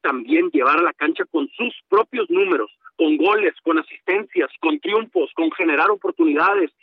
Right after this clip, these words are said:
disparos, etcétera. Pero no sé si coincidan, un personaje de su tamaño, de verdad que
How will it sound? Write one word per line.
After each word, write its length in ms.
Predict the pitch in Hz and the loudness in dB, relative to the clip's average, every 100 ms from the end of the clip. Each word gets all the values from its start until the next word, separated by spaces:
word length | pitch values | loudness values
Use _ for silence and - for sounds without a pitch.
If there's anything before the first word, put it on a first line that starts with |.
| _ - | _ -10
disparos, 520 | 175 - 185 202 185 | -10 -2 2 2 0
etcétera. 420 | - 185 170 135 - _ _ | -4 -4 -4 -6 -8 _ _
Pero 200 | 196 180 | 2 2
no 180 | 190 226 | 2 0
sé 180 | - 254 | -2 -8
si 120 | - - | -6 -6
coincidan, 600 | 185 165 151 196 156 131 | 0 0 0 -2 -2 -2
un 420 | 185 196 214 196 - _ _ | -2 0 -2 -6 -10 _ _
personaje 720 | 240 220 - 175 175 190 240 220 | -2 -2 0 0 0 0 0 2
de 140 | 190 - | 0 -2
su 120 | 185 | -6
tamaño, 580 | - 143 147 170 220 262 - _ _ | -2 0 0 0 -2 -6 -10 _ _
de 140 | _ 160 | _ 0
verdad 400 | 208 - - - | 2 0 -2 -4
que 100 | - | -6